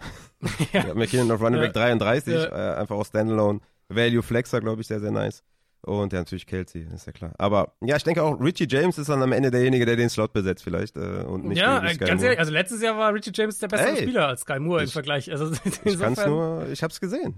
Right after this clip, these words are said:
Speaker 2: Ich hab's live gesehen bei den Giants-Spielen. Also
Speaker 1: Ja,
Speaker 2: der hat
Speaker 1: so.
Speaker 2: echt, äh, gut gespielt. Okay, dann würd ich sagen, haben wir doch länger über die, <laughs> über die Chiefs geredet.
Speaker 1: <laughs>
Speaker 2: Äh, die Zeit läuft auf jeden Fall. Dann kommen wir zu den Los Angeles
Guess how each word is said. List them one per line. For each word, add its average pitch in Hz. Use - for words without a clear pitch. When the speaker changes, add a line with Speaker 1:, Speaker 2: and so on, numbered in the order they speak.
Speaker 2:
Ich -
hab's 131
live 131
gesehen 156
bei 127
den 120
Giants-Spielen. 107
Also 101
Speaker 1:
Ja, 185
Speaker 2:
der 113
hat 117
Speaker 1:
so. -
Speaker 2:
echt, -
äh, 120
gut 127
gespielt. 123
Okay, 262
dann 139
würd 214
ich 202
sagen, 220
haben 165
wir 151
doch -
länger 147
über 139
die, 135
<laughs> 156
über 147
die 151
Chiefs 139
geredet. 123
Speaker 1:
<laughs> -
Speaker 2:
Äh, 98
die 107
Zeit 143
läuft 131
auf 90
jeden 90
Fall. 87
Dann 139
kommen 196
wir 196
zu 190
den 180
Los 165
Angeles 160